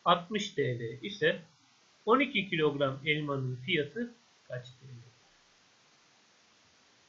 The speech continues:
Se-, elmanın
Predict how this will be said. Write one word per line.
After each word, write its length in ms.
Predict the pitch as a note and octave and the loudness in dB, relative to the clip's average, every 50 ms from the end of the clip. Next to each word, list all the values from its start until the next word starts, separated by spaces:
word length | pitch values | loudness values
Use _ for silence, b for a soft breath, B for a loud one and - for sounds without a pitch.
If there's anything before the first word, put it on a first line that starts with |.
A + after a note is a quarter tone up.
| _ _ _ _ _ _ _ _ _ _ _ _ _ _ _ _ _ _ _ _ _ - - - - _ _ - | _ _ _ _ _ _ _ _ _ _ _ _ _ _ _ _ _ _ _ _ _ -20 -20 -20 -20 _ _ 0
Se-, 280 | - G#3 G#3 - - - | 2 2 2 2 2 2
elmanın 640 | A3 F#3 F#3+ G#3 A3+ A#3 B3 B3+ C4+ B3+ G3 F#3+ | 4 4 6 6 6 6 6 6 6 4 0 -2